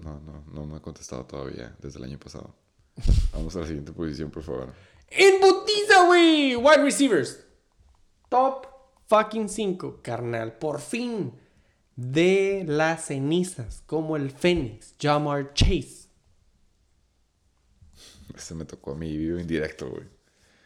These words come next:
Speaker 2: ¿Fue contra ti?
Speaker 1: Sí, amor.
Speaker 2: El pick número quince del draft veinte veintidós. La Salina. <laughs> N B L.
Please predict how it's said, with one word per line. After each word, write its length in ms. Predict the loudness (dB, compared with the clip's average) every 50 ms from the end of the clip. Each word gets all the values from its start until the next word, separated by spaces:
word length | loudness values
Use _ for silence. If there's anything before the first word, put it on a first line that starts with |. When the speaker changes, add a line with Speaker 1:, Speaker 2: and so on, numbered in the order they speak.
| _ _ _ _ _ _ _ _ _ -16 -8
Speaker 2:
¿Fue 120 | -6 -4
contra 240 | -2 0 0 0 0
ti? 400 | -2 -2 -4 -4 -8 -12 _ _ _ _ _ _ _ _ _ _ _ _ _ _ _ _ _ _ _
Speaker 1:
Sí, 240 | -20 -18 -18 -18 -18
amor. 340 | -18 -18 -18 -18 -18 -18 -18 -20 _ _ _ _ _ _ -8
Speaker 2:
El 540 | -4 0 2 4 4 4 4 0 -2 -8 -6 -2
pick 380 | -2 -2 -2 -4 -10 -20 -20 _ -8
número 440 | -6 -4 -2 -2 -2 -4 -4 -6 -8
quince 400 | -10 -10 -10 -10 -8 -8 -6 -4
del 180 | -4 -4 -4 -2
draft 300 | -2 -2 -2 -4 -6 -8
veinte 360 | -4 -2 -2 -2 -2 -2 -4 -4
veintidós. 840 | -4 -4 -6 -8 -10 -8 -6 -6 -6 -6 -8 -14 -20 _ _ _ _ _ _ _ _ _ _ _ _ _ _ _ _ _ _ _ _ _ _ _ _ _ _ _ -6
La 220 | -2 0 0 2 0
Salina. 720 | 0 0 0 0 2 2 2 2 2 0 -2 -4 -8 -16 _ _ _ _ _ _ _ _ _ _ _ _ _ _ _ _ _ _ _ _ _ _ _ _ _ _ _ -10
<laughs> 500 | -10 -8 -6 -4 -6 -6 -6 -8 -8 -6
N 240 | -4 -4 -2 -4 -4
B 220 | -4 -4 -4 -4 -6
L. 180 | -6 -6 -10